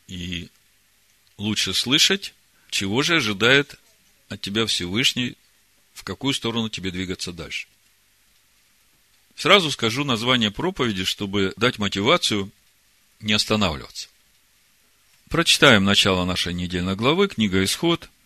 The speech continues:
Шмот, шестая глава. Буду читать со второго стиха и скажу название проповеди.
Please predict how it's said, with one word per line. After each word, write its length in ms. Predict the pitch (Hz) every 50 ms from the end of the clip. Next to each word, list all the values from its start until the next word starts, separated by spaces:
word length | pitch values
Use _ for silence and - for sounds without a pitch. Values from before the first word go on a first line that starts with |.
| _ _
Шмот, 520 | - - - - 117 123 139 135 - - _ _ _ _ _ _ _ _ _ _ _ -
шестая 440 | - - 98 95 - - 101 95 92
глава. 320 | 95 107 120 143 175 180
Буду 260 | 147 135 147 131 123
читать 300 | 117 - - - 120 110
со 140 | - - 101
второго 360 | - - - 98 98 92 90
стиха 520 | 92 - - 98 98 - - 165 170 160 156 -
и 320 | - 101 92 92 95 98 107 - _ _ _ _ _ _ _ _ _ _ -
скажу 320 | - - - 95 98 131
название 420 | 127 98 87 82 87 90 92 85 78
проповеди. 460 | - 69 - - - - - -